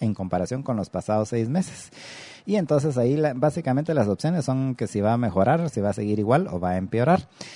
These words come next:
En este caso, em, el, eh,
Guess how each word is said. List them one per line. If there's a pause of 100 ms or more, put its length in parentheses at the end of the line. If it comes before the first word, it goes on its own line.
(160)
En
este
caso,
em, (1800)
el,
eh,